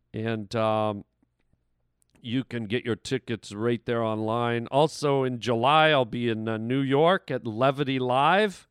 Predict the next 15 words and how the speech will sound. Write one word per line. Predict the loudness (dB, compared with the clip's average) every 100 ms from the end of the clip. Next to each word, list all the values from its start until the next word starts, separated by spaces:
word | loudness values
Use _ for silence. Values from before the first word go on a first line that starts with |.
| -12
in | -10 -6
New | -4
York. | 0 2 2 0 -6 -20 _ _ _ _ _ _ _
And | -6 -2
also, | 0 -2 -2 -2 0
uh, | 0 0 0 -2
July | -2 -2 0 0
tw-, | -4 -10 -10 -4
that's, | -4 -4 -8
uh, | -10 -6 -2 0
July | -2 -4 -2 -2
ninth | -2 -2 -2 -4 -8
to | -6
the | -6
twelfth, | -4 2 2 2